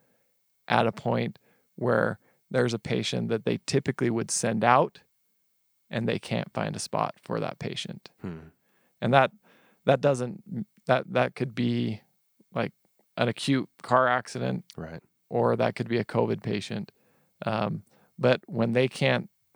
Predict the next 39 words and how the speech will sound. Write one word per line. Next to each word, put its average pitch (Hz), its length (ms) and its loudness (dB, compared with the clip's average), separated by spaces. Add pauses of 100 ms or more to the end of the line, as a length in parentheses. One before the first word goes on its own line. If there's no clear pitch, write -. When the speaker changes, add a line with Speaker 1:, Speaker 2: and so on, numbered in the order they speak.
(120)
Speaker 1:
start 123 300 2
referring, 120 540 -4 (460)
our, 151 400 4 (720)
our 160 180 6
surge 151 340 2
capacity, 143 840 2 (720)
um, 117 340 2 (160)
for 120 200 0
the 117 100 -4
Uinta 117 240 -2
Basin 117 380 -2
is 113 120 -6
the 117 80 -4
Wasatch 113 460 -2
Front - 380 -10 (180)
Speaker 2:
Right. - 200 -14
Speaker 1:
for 120 100 -4
our 104 140 -6
hospitals. 107 580 -8 (420)
And 123 160 0
if 120 80 0 (140)
we 120 180 -2
can't 120 300 -2
get 123 180 0
people 120 300 -2
out 117 220 2
there, 120 240 0
if 113 100 -8
we 117 80 -8
can't 120 240 -6
put 123 160 2
a - 40 -12
person 123 360 -4
on 117 100 0
a 110 60 -4
plane 123 360 -2
or 107 120 -2
a, 107 160 -8 (240)
a, 117 320 -4